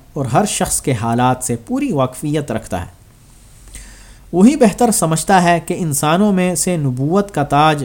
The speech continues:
کس کے سر پر رکھنا ہے اور اپنی وحی و رسالت سے کس کو نوازنا ہے۔ پھر یعنی مال و دولت، جاہ و منصب اور عقل و فہم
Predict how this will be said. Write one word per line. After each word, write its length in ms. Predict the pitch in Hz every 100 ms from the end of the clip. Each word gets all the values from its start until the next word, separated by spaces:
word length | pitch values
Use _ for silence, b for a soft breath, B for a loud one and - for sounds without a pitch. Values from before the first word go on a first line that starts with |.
| -
کس 200 | 285 -
کے 120 | 175
سر 220 | - 165
پر 220 | 160 151 139
رکھنا 420 | 143 190 190 190
ہے 60 | 196 b b b b
اور 100 | -
اپنی 300 | 214 220 240
وحی 260 | 160 170 214
و 140 | 165
رسالت 460 | 139 - 135 143 143
سے 240 | 143 135 135
کس 200 | 247 -
کو 180 | 185 214
نوازنا 760 | 170 127 127 127 127 131 123
ہے۔ 60 | 131 - b b b b b -
پھر 200 | 285 320 -
یعنی 240 | 196 254
مال 320 | 247 190 208 247
و 60 |
دولت، 580 | 165 147 170 - - - 127
جاہ 240 | 147 175
و 100 | 196
منصب 360 | 156 175 175 226 -
اور 200 | 135 135
عقل 320 | - - 196
و 120 | 131
فہم 300 | 120 151 196